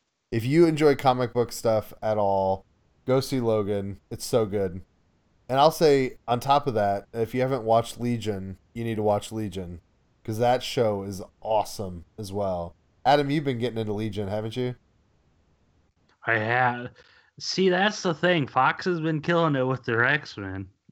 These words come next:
Speaker 2: Uh, you know, as long as it's rated R or, or, uh, an F X movie, but Legion's really, really good. And Logan was really, really good. Deadpool's all right. I mean, I'm not a, a Deadpool guy, but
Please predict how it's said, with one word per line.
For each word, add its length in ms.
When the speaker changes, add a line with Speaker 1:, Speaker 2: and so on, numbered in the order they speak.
Speaker 2:
Uh, 100
you 300
know, 60
as 160
long 240
as 100
it's 220
rated 340
R 480
or, 560
or, 580
uh, 240
an 120
F 240
X 300
movie, 340
but 120
Legion's 580
really, 600
really 320
good. 440
And 260
Logan 640
was 180
really, 520
really 300
good. 340
Deadpool's 560
all 140
right. 320
I 40
mean, 160
I'm 180
not 200
a, 200
a 60
Deadpool 500
guy, 260
but 360